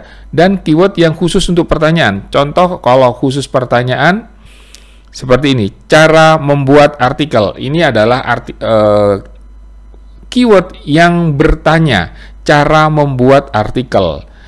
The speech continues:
Sedangkan di sini pun juga demikian, cara membuat artikel yang baik dan benar. Di sini di Ahref menangkapnya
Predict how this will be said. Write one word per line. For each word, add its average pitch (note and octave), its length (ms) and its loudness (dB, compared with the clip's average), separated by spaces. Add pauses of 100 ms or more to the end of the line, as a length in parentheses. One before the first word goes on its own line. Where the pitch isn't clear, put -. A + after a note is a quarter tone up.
(120)
Sedangkan G#2+ 480 -2
di G2 160 -4
sini B2+ 320 -2
pun E3 320 -2
juga G#2 240 0
demikian, A#2 800 -2
cara C3+ 480 2
membuat B2 480 0
artikel A2 560 -2
yang G#2 320 -2
baik G2 240 -2
dan F2+ 240 -4
benar. E2 400 -6 (720)
Di - 80 -8
sini D#3 480 0
di A#2 240 2 (560)
Ahref C3+ 560 -2
menangkapnya G#2+ 560 -4